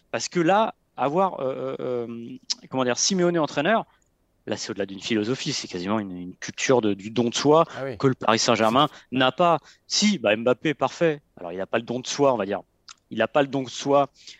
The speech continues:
Speaker 1: euh, défensif tel qu'on l'imagine, mais il a une exigence. Et cette exigence, je pense qu'au P S G, elle est diluée. Euh,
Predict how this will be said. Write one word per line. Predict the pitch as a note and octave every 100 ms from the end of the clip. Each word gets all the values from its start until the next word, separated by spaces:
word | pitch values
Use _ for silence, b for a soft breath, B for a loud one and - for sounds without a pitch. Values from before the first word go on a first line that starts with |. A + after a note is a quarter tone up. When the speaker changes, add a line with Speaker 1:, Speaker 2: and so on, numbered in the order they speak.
| B2
Speaker 1:
euh, | G#2+ G#2+ - -
défensif | D3 B2+ - C3 - D3+ -
tel | - A#2+
qu'on | - A#2+
l'imagine, | A#2 B2+ C#3 F#3+ - b
mais | -
il | B2+
a | C#3
une | D#3
exigence. | C#3+ C#3 C#3+ C#3 B2 - _ b b
Et | C3+
cette | - G3+
exigence, | F#3+ D3+ C#3+ D#3+ G#3
je | C#3
pense | C#3 E3+
qu'au | -
P | - C3
S |
G, | B2+
elle | E3+ C3
est |
diluée. | B2+ B2+ A#2 G#2 _ _ _ _ _ - -
Euh, | A2+ G#2+